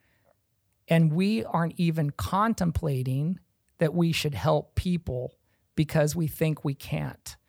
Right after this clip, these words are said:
We think that really helping people, uh, to prevent them from going back to drugs or, or prison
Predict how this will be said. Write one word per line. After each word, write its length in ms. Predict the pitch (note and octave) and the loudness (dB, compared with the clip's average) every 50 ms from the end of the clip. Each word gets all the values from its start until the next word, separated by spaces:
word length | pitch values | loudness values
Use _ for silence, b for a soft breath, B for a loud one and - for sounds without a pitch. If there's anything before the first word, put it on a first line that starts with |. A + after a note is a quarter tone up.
| _ _ _ _ _ _ _ | _ _ _ _ _ _ _
We 160 | - E3 E3 | 2 2 4
think 400 | C3+ - - F3+ F3+ F#3 F3 - | 4 2 2 2 2 0 0 -4
that 600 | - E3+ F3+ D3+ D#3 D#3+ D#3+ D#3 D#3 D3+ D#3 - _ _ _ _ _ _ _ _ _ _ _ _ _ - | -6 -4 -2 0 0 2 2 0 0 -2 -4 -6 _ _ _ _ _ _ _ _ _ _ _ _ _ -2
really 580 | D#3+ D#3+ F3 G3 A3 A3 G#3 F3+ D#3 D3+ C#3 C#3+ | 0 2 4 4 6 6 4 4 4 2 0 0
helping 400 | C3+ D#3 D#3 D#3 - E3 D#3+ D3 | 2 2 2 2 2 0 0 2
people, 680 | - - E3+ D#3+ - D#3 D#3 D#3 D#3 D#3 D3+ D#3+ - _ _ _ _ - | 0 0 0 0 0 0 2 2 4 2 2 0 -4 _ _ _ _ -6
uh, 380 | C#3+ C#3+ C#3+ C3+ C3+ C3+ C3 C3+ - - | -2 -2 0 0 -2 -4 -6 -6 -8 -10
to 100 | - - | -6 -2
prevent 340 | - C#3+ C#3+ D3+ D#3+ D#3+ | 0 0 2 4 4 4
them 140 | D#3+ D#3+ D3+ | 4 2 0
from 180 | C#3+ - D3+ D3+ | 0 -2 -2 0
going 280 | D3 D#3 D3+ D3+ D3 | 2 2 2 4 4
back 280 | C#3 C#3+ C#3+ D3 - - | 4 4 2 2 0 -2
to 120 | - D#3+ D#3 | -4 -4 -4
drugs 500 | C#3 - D#3 D3 D3 D3+ D3+ D3+ C#3 D3+ | -2 0 2 4 4 4 2 0 -2 -2
or, 400 | C#3+ C#3 C#3+ C#3+ C#3 C3+ - - _ | -2 0 0 0 -2 -2 -4 -4 _
or 180 | - D#3 C#3+ C#3+ | 2 2 2 2
prison 640 | - - - E3 E3 E3+ D3+ D#3 C#3+ C#3 C3+ C3+ | 2 2 4 4 4 4 4 2 2 0 0 -4